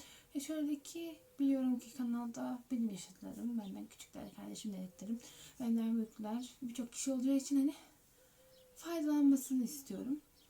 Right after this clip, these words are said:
O yüzden fazla lafı uzatmadan hemen başladım. Ve benim şu anda bakıldığı üzere, gerçi maskara da var gözüküyor ama, e, şöyle ki maskara var zaten, onu geçtim.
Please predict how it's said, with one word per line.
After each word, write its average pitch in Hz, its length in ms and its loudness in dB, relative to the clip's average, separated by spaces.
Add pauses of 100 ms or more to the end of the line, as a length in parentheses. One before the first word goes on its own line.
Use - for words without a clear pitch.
(180)
O 233 60 -4
yüzden 233 380 -2
fazla 220 460 -8
lafı 214 180 -12
uzatmadan 202 580 -10
hemen 208 320 -8
başladım. 196 460 -12
Ve 277 120 -12
benim 277 180 0
şu 277 160 -4
anda 254 320 0 (380)
bakıldığı 240 420 -6
üzere, 220 140 -10
gerçi 254 260 -6
maskara 226 400 -4
da 185 100 -6
var 175 240 -10
gözüküyor 220 460 -8
ama, 196 240 -4 (800)
e, 285 120 -2
şöyle 269 440 -4
ki - 100 -18 (360)
maskara 277 480 2
var 269 160 2
zaten, 202 320 -2
onu 226 220 -2
geçtim. 214 360 -6